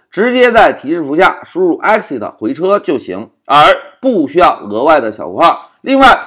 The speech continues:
当我们使用 Ctrl 加 D 这个快捷键退出 ipython shell 的时候，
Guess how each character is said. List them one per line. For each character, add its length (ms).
当 300
我 100
们 140
使 160
用 180
Ctrl 540
加 260
D 380
这 100
个 120
快 180
捷 100
键 220
退 280
出 340
ipython 580
shell 280
的 80
时 80
候， 160